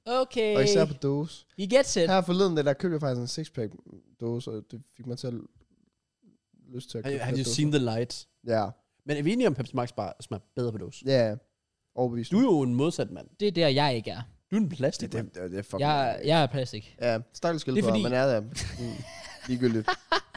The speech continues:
Speaker 1: <laughs> Mark Guy lader, som om han bare er the fucking angel over der.
Speaker 2: Fjern.
Speaker 1: Prøv at høre, det er fordi på dåse,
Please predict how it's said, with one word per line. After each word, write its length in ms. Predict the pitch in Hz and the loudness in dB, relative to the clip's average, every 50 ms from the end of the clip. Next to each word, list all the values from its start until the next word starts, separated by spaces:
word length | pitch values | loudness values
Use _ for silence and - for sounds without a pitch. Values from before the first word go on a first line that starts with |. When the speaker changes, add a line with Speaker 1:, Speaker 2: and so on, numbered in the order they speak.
| - - - | -18 -18 -20
Speaker 1:
<laughs> 540 | - _ _ _ _ _ _ _ _ _ _ | -20 _ _ _ _ _ _ _ _ _ _
Mark 260 | - 190 202 196 185 160 | -4 0 2 2 4 4
Guy 200 | 170 156 151 185 | 4 6 6 8
lader, 240 | 175 170 160 147 185 | 8 8 8 8 8
som 240 | 180 - 180 170 160 | 8 6 4 6 6
om 160 | 156 156 156 | 6 6 6
han 180 | - 175 156 | 4 2 2
bare 300 | 143 143 131 156 143 139 | 2 2 2 2 2 2
er 160 | 135 135 131 135 | 2 2 0 0
the 120 | 135 143 | -2 -4
fucking 380 | - - 151 147 147 - 165 156 | -2 0 0 0 0 -2 -6 -4
angel 360 | 147 143 143 135 127 131 127 | -4 -4 -4 -4 -4 -4 -4
over 200 | 117 113 117 113 | -2 -2 -4 -4
der. 220 | 110 110 110 117 - _ - - - - - | -4 -4 -4 -4 -6 _ -16 -20 -20 -20 -18
Speaker 2:
Fjern. 120 | - - | -12 -4
Speaker 1:
Prøv 80 | - 147 | 0 2
at 40 | 151 | 2
høre, 80 | 131 123 | 2 2
det 40 | 143 | 2
er 20 | 139 | 0
fordi 300 | - 151 139 123 - - - _ | 0 0 -2 -2 -4 -10 -10 _
på 100 | - 151 | 0 0
dåse, 440 | 127 120 - 143 147 160 175 147 139 | 0 2 2 2 4 4 2 0 -2